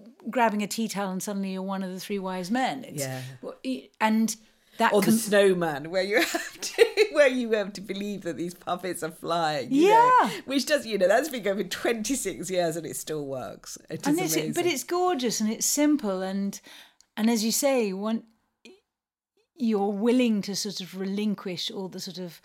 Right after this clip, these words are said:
Speaker 1: the hard practicality of living as an adult in, in the world,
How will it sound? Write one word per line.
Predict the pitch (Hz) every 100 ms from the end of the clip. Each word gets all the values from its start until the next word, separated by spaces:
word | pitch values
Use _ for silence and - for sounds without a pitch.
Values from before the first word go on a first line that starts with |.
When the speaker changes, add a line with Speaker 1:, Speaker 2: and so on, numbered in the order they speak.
| _ _ _ _ _ _ _ _ _ _ _ _ _ _
Speaker 1:
the | 196
hard | - - - 226 196 190 180 -
practicality | - 185 - 208 - 196 185 180 180 160
of | 160
living | 180 160 165 165 170 208
as | 180 175
an | 175
adult | 175 170 160 -
in, | 220 175 165 170 202 _ _ -
in | 175 175
the |
world, | 175 180 170 160 170 180